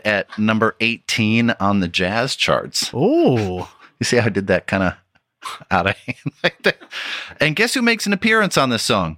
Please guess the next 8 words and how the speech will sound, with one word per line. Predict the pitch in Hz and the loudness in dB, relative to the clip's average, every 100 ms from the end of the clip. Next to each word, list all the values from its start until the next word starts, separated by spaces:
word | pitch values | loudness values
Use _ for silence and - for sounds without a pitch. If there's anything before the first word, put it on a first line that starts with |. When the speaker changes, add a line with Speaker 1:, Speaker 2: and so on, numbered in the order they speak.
| 311 | -2
Speaker 2:
Hmm. | 277 101 _ _ _ _ _ _ _ | -2 -2 _ _ _ _ _ _ _
Speaker 1:
Our | 131 - | -2 2
old | 196 214 214 | 2 2 0
friend | - 180 156 156 | -2 0 2 -2
from | 147 143 | -2 -2
the | |
Beck | 127 139 135 - | 0 -2 -4 -6
episode, | 98 95 - 98 90 90 | -6 -4 0 2 0 -2